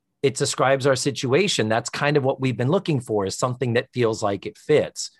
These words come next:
And they're like, "Yeah, but Blair, you're a fucking millionaire. You've never been over your head, and you could have technically paid for any and all of this, you selfish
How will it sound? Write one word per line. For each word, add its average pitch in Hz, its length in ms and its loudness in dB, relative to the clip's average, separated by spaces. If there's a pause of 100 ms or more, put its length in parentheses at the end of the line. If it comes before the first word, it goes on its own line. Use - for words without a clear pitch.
(680)
And 113 80 -6
they're 110 120 2
like, 98 300 -2
"Yeah, 127 280 2
but 120 240 -2 (220)
Blair, 156 240 4
you're 170 260 2
a 180 120 -6 (120)
fucking 139 600 0
millionaire. 139 500 4
You've 120 240 -2
never 143 280 2
been 139 400 0
over 117 280 0
your 110 280 4
head, 104 480 0 (340)
and 123 180 0
you 143 120 2
could 143 160 0
have 123 120 -4
technically 135 460 -2
paid 127 340 -2
for 120 200 0
any 113 260 0
and 113 100 2
all 127 360 4
of 101 100 0
this, 95 300 -2
you 104 80 -6
selfish 113 600 -2